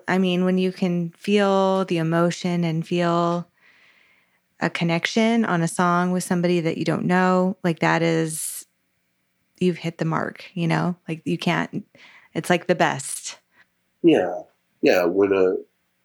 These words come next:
Speaker 2: when you can feel somebody's, you know, hurt or joy,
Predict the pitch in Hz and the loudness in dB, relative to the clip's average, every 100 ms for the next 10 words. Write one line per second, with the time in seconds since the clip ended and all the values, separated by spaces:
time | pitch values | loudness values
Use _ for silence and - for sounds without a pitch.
0 | _ _ _ 107 107 107 110 95 - 104 | _ _ _ 2 2 2 0 0 0 4
1 | 104 101 107 - 98 95 95 98 98 95 | 4 4 0 -2 0 0 2 2 0 -2
2 | - - - _ _ _ _ _ _ _ | -4 -6 -10 _ _ _ _ _ _ _
3 | _ - 107 98 90 90 - 139 - - | _ -2 0 0 -2 -6 0 0 -2 -12
4 | - _ _ _ _ - 92 87 - 117 | -20 _ _ _ _ -2 -2 0 2 2
5 | 98 90 | 2 -2